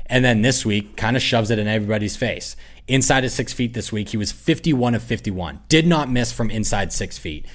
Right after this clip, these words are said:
He was third in strokes gained putting. Like, maybe Faxon was onto something. Faxon has been working with Rory for a couple years now on his putting. His putter looked phenomenal this week.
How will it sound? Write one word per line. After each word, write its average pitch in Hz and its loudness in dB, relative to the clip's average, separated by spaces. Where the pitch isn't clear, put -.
He 131 2
was 127 0
third 135 6
in 113 -2
strokes - 0
gained 101 -2
putting. - -8
Like, 120 2
maybe 113 -2
Faxon 143 0
was 135 0
onto 139 2
something. - -4
Faxon - 0
has 143 2
been 139 4
working 123 2
with 113 0
Rory 107 2
for 107 -2
a 104 -2
couple 107 -4
years 98 0
now 95 -4
on 90 -6
his 85 -6
putting. 78 -6
His 135 4
putter 123 0
looked 120 0
phenomenal 92 -2
this - -12
week. - -14